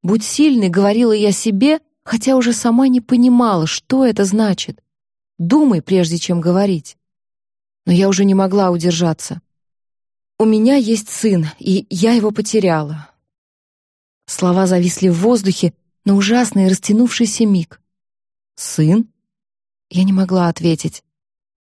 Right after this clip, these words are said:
"Что значит потеряла?" Я родила в девятнадцать, забеременела от соседа в деревне.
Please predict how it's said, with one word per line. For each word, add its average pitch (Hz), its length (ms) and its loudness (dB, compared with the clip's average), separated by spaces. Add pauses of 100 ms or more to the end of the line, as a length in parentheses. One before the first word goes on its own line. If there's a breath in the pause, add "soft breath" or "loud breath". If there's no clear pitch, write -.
(220)
"Что - 280 0
значит 233 480 0
потеряла?" 190 760 0 (840)
Я 202 160 0
родила 226 360 0
в 226 40 -8
девятнадцать, 208 720 -4 (260 loud breath)
забеременела 233 800 2
от 233 100 -4
соседа 233 440 -2
в 196 60 -4
деревне. 208 560 0